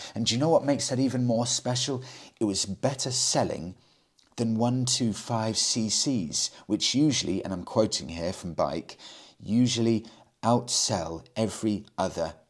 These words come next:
form of motorbike by miles. This is, this is just so good for biking in general, that biking's being opened up to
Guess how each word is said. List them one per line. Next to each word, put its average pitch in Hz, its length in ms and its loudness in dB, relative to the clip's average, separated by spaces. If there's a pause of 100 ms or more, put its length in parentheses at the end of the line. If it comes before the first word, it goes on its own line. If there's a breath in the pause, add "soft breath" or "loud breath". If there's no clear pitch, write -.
(100)
form 80 560 -4
of - 100 -14
motorbike 82 720 -6 (160)
by 90 280 -2
miles. 87 880 -2 (2750 soft breath)
This - 200 -6
is, - 180 -12 (140)
this 156 280 0
is 123 100 -2
just - 280 -6 (520)
so 147 720 0
good 113 260 0
for - 160 -8
biking 104 460 0
in 87 160 -8
general, 92 480 -4 (160 soft breath)
that - 180 -6
biking's 117 440 -2
being 107 360 0
opened 110 480 0 (100)
up - 300 0 (160)
to 92 380 0